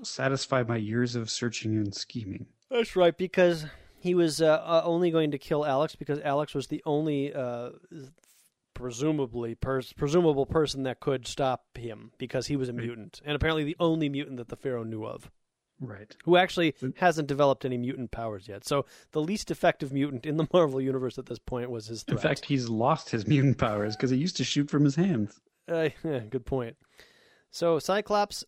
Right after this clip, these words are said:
Speaker 2: uh, somehow got his mask off. They don't actually say how, but, uh,
Speaker 1: Well, Alex helped him pull it off
Speaker 2: Sure.
Speaker 1: somehow.
Speaker 2: Yeah. B-, so, but I mean, if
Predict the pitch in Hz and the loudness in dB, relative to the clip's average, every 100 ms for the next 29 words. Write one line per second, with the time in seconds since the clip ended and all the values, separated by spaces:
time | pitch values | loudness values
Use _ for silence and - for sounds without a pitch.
0 | - 143 143 - 208 214 170 175 156 156 | -4 -2 -2 0 0 0 0 0 2 0
1 | 151 147 135 135 131 123 - 151 196 - | 0 -2 -2 -2 -4 -6 -4 -4 -4 -10
2 | 143 131 147 135 131 131 120 - 113 - | -12 -6 -4 -4 -6 -10 -12 -12 -12 -12
3 | - - 117 110 - - 120 107 107 165 | -14 -12 -12 -12 -16 -16 -12 -8 -6 -6
4 | 175 _ - 117 117 160 135 120 107 104 | -8 _ -18 -18 -10 -6 -4 -4 -4 -6
5 | - - - 110 - - 101 101 - 110 | -12 -16 -10 -8 -8 -10 -10 -10 -12 -10
6 | 101 101 110 - - - 135 131 165 127 | -8 -8 -10 -14 -14 -10 -6 -4 -4 -8
7 | 131 _ _ _ - - - _ _ _ | -12 _ _ _ -20 -20 -20 _ _ _
8 | _ 135 131 170 135 117 - _ _ _ | _ -8 -6 -6 -8 -16 -20 _ _ _
9 | _ _ _ _ _ 131 135 - 151 143 | _ _ _ _ _ -14 -10 -4 -4 0
10 | 143 143 147 135 | 0 0 0 -2